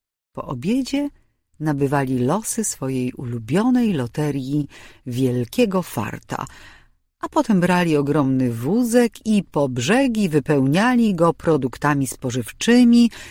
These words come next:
środkami czystości i innymi rzeczami, których potrzebowali lub które tylko mogły się przydać.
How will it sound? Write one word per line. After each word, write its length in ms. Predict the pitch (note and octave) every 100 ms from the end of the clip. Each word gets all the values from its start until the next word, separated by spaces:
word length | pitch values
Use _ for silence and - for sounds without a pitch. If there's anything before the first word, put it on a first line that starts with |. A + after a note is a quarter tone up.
| -
środkami 580 | - D#3 - D#3 C#3+ C#3+
czystości 800 | F#3+ - - E4 C#4+ - C4 B3 - - -
i 260 | D#4 F4 D4+
innymi 560 | A3 G3 F3 F#3+ F#3 C#3+
rzeczami, 500 | C3+ - A#2 C3 D3+
których 440 | - F3 A#3+ B3
potrzebowali 1080 | - G3 - D3+ C3 A#2+ A2+ G#2+ A#2+ A3+ - _ _ _ -
lub 240 | D#3 -
które 340 | - F#3 F3+ F#3
tylko 460 | F3+ F3 - G3+ - _ _ -
mogły 580 | G#3+ A#3+ F#3 C3 A#2 -
się 200 | - -
przydać. 720 | - C3+ - - - - -